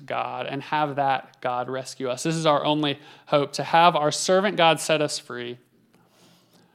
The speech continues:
Listen, my friends, Jesus is the one who's done all of these steps. Jesus is the one who sees a door between heaven and earth and unlocks it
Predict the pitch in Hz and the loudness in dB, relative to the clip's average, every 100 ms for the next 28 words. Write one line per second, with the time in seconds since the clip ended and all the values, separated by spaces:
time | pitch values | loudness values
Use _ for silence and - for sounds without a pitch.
0 | _ _ _ _ _ _ _ _ 160 160 | _ _ _ _ _ _ _ _ -8 -2
1 | 139 131 135 - - 160 190 202 202 - | -2 -2 -4 -6 -4 -2 0 0 0 -2
2 | 156 143 139 139 139 135 143 131 139 127 | -4 -2 -4 -4 -6 -4 -6 -4 -4 -4
3 | - 131 143 127 120 - - 123 - - | -2 0 0 -2 -10 -10 -10 -12 -12 -14
4 | - 147 165 196 220 196 180 147 139 139 | -4 -2 0 -2 -2 -2 -2 -2 -2 -2
5 | 139 139 151 139 127 135 143 151 143 - | -4 -4 -2 -4 -4 -2 -2 -2 -4 -6
6 | 131 131 139 139 147 143 135 123 123 - | -8 -6 -4 -4 -4 -6 -8 -10 -12 -16
7 | - 135 131 127 120 120 - - - 170 | -14 -10 -8 -8 -8 -12 -14 -18 -18 -20